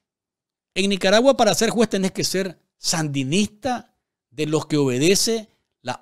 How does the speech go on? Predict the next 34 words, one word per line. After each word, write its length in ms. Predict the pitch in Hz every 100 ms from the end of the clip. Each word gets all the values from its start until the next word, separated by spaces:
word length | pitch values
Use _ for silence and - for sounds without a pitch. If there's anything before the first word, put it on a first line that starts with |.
| -
órdenes 400 | 170 208 214 185
del 220 | 135 -
Carmen. 420 | 160 160 139 107
De 80 | 127
lo 80 | 135
contrario, 560 | 143 127 180 208 233
no 180 | 175 170
podés 280 | 160 160 156
ser 100 | 170
juez, 380 | - 170 226 - _ _ _ _
aun-, 280 | - 139 -
porque, 320 | - 131 110 - _ _
pues, 120 | - - _ _ _ _ _ _ _ _ _
cualquier 340 | 127 107 170
leguleyo 880 | 214 208 160 170 190 202 196 165 139
que 180 | 110 123
le 80 | 117
ponen 200 | 147 170
una 200 | 190 151
toga 340 | 175 196 208
te 220 | 165 -
puede 240 | - 139 156
sustituir 560 | 156 147 - 156 208 - _ _
si 140 | - 123
no 60 |
haces 200 | 120 120
caso. 440 | - 156 147 - - _ _ _ _ _ _ _ _ _ _
Y 80 | 180
además, 440 | 226 240 214 208 -
¿dónde 240 | 135 180
está 100 | 185
anunciándose 580 | 202 202 208 214 214 185
el 100 | 180
tipo? 500 | 240 254 330 -